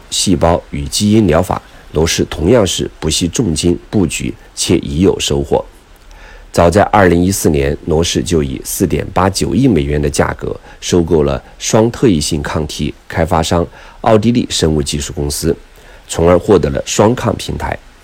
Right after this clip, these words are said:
二零二零年十二月，罗氏子公司基因泰克双抗产品的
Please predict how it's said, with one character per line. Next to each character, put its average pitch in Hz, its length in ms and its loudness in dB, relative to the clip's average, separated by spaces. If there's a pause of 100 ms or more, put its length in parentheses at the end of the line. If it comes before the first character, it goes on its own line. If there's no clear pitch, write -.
(640)
二 113 160 6
零 101 160 6
二 101 140 4
零 85 180 2
年 82 220 2
十 - 180 -4
二 76 140 0
月， 69 200 -2 (340)
罗 76 140 0
氏 90 200 0
子 - 180 -4
公 80 160 0
司 90 300 2
基 92 160 -2
因 95 120 2
泰 98 220 -2
克 76 300 -2
双 113 280 0
抗 98 240 -2
产 76 220 -4
品 73 180 -6
的 69 200 -4